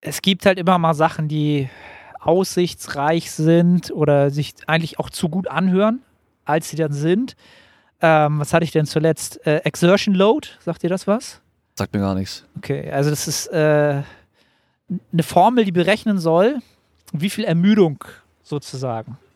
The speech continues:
Speaker 1: eine bestimmte Übung oder eine bestimmte Satzzahl oder, also die, die nimmt diese ganze Arbeit weg, dieses
Speaker 2: Ja.
Speaker 1: Sätze zählen und, und so weiter zählen. Das ist eine bestimmte mathematische Formel, ähm, die auch ein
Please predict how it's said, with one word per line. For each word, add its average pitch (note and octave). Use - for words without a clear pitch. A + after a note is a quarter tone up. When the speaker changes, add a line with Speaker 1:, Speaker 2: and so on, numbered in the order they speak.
Speaker 1:
eine D#3+
bestimmte E3+
Übung G#3+
oder E3
eine D#3+
bestimmte C#3+
Satzzahl E3
oder, D3
also C#3+
die, D#3+
die E3
nimmt F#3+
diese E3
ganze G3+
Arbeit E3+
weg, -
dieses A2
Speaker 2:
Ja. -
Speaker 1:
Sätze F#3+
zählen F3+
und, D3+
und D#3+
so D#3
weiter D#3
zählen. F3
Das D3
ist -
eine F3
bestimmte F#3+
mathematische F3
Formel, G#3
ähm, D3+
die F3+
auch D3
ein D3+